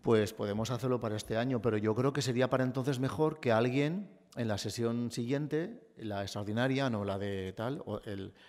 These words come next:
la parte dos del monográfico de subvenciones, trajera algo escrito, que previamente, para mayor seguridad,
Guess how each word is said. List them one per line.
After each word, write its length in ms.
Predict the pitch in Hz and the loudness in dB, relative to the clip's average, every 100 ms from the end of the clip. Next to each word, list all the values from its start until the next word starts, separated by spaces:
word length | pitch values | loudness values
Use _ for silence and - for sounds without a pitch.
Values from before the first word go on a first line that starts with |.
| _ | _
la 140 | 90 92 | -10 -6
parte 260 | 110 135 | -4 0
dos 140 | 113 113 | 0 0
del 120 | 113 | -2
monográfico 520 | 113 110 113 117 120 | -2 -2 -4 -2 0
de 80 | 113 | 0
subvenciones, 540 | 123 113 120 135 135 - - - | -2 -4 -2 -4 -6 -14 -20 -14
trajera 380 | - 117 - 120 | -2 0 2 0
algo 180 | 120 135 | 2 0
escrito, 560 | 127 131 139 123 95 - - - - _ | -2 -2 -2 0 -4 -6 -20 -20 -20 _
que 140 | 135 | 4
previamente, 640 | 139 147 151 151 165 160 139 | 8 8 10 10 8 6 8
para 220 | 127 117 | 8 8
mayor 240 | 117 123 | 6 6
seguridad, 640 | 143 135 139 147 156 160 | 6 4 6 6 6 4